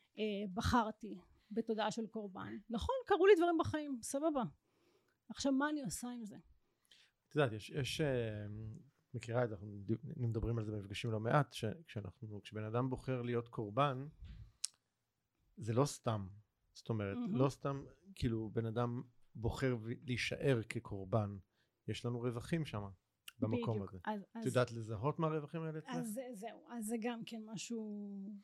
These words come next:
Speaker 1: מאוד חזק. אז רק לפני הרווח,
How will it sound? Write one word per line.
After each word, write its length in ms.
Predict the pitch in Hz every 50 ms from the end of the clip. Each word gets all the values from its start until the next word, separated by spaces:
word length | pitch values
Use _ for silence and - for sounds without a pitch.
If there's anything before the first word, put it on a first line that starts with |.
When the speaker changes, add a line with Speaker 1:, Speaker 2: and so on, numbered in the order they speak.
| _ _ _ _ _ _ - -
Speaker 1:
מאוד 300 | 226 226 214 220 226 -
חזק. 460 | - - 226 190 190 220 302 370 - - - - - - - - - - - - _ _ _ _ _ _ _ -
אז 360 | 226 226 220 202 180 165 - - - _ _ _ _ _ _ _ _ _ _ _ _ _ _ _ _ - _ _ - - - 247
רק 180 | 240 233 -
לפני 400 | 254 240 233 - - 269 285 349
הרווח, 760 | 359 320 254 220 226 226 202 220 233 294 339 - - - -